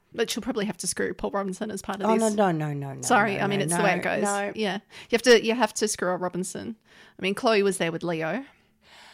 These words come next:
Speaker 2: Uh, or she can, um, I'm happy for her to just become principal or something. Do you need teaching experience to be a principal?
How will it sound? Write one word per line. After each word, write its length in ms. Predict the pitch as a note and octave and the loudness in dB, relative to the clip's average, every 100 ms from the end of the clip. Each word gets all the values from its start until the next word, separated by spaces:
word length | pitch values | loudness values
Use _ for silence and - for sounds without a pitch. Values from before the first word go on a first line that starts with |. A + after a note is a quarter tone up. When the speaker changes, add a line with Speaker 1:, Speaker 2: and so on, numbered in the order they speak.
| - _ | -20 _
Speaker 2:
Uh, 220 | - G3 G3 | -2 0 2
or 140 | A#3+ | 2
she 200 | C#4+ F4+ | 2 2
can, 280 | E4+ - E4 | 2 2 2
um, 160 | B3+ G3+ | 2 2
I'm 120 | D4+ | 0
happy 200 | F#4 - | 0 -2
for 120 | - | 0
her 100 | F3 | 0
to 80 | D#3 | 0
just 220 | C#3 D3+ | -4 -6
become 260 | - - D3+ | -6 -4 -2
principal 460 | C#3+ D3+ F3+ F#3 - | -2 -4 -4 -6 -8
or 100 | C3 | -8
something. 420 | C#3 - B2+ B2+ _ _ _ _ _ _ | -10 -10 -12 -14 _ _ _ _ _ _
Do 80 | C4+ | -2
you 80 | D4+ | 0
need 80 | - | 2
teaching 320 | C#4 - B3+ | -2 0 -4
experience 400 | G3 - G#3+ G#3 | -4 -2 0 0
to 60 | G3+ | -2
be 60 | |
a 40 | F3 | -2
principal? 560 | - F#3 - C4+ E4+ | -2 -6 -6 -6 -6